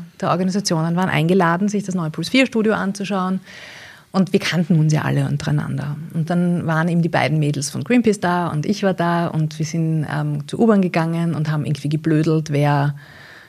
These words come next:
Entschuldige, Alex, den schlimmeren Chef hat. Und, ähm, und ich hab halt gemeint, „Du, für kein Geld der Welt würde ich bei Greenpeace arbeiten.“ Also da war ich einfach total glücklich mit, mit der kleinen österreichischen Organisation,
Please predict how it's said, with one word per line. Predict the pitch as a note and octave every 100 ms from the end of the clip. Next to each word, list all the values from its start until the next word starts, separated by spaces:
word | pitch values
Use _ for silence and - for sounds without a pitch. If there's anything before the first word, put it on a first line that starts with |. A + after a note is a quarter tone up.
| _
Entschuldige, | - A3+ A3 G#3
Alex, | F3+ F#3+ F3+
den | F3
schlimmeren | D#3+ E3+ E3+ D3+
Chef | D#3+ - G#3
hat. | G3+ - - - - - _
Und, | - F#3+ F3+ F#3 F#3 F3 - -
ähm, | F3 F3 E3+ E3+ E3+ E3 E3 E3 E3 D#3+ - _ _ _ _ _ _ _ _ - -
und | - E3+
ich | E3+
hab |
halt | E3+
gemeint, | F3+ E3 D3+
„Du, |
für | D3 D#3
kein | D3+ C#3+
Geld | D3+ D3+
der | D3+
Welt | D3+ C#3+
würde | D3
ich | D3
bei | -
Greenpeace | - D3 D#3 D3+
arbeiten.“ | C3 C#3 C#3 D3 C#3+
Also | D3 D3
da | D3
war | C#3+ C#3+
ich | D3
einfach | D3 D3
total | D#3 C#3 C3+
glücklich | D3+ D#3+ - E3 D#3
mit, | E3+ D#3+ D#3 D#3 - - - -
mit | E3 D#3 -
der | D#3
kleinen | - C#3 D3+ D#3+
österreichischen | C#3+ D3 D3+ D3+ D#3+
Organisation, | F#2+ C#3+ D3 D#3 D#3 D3+ C#3+ F3+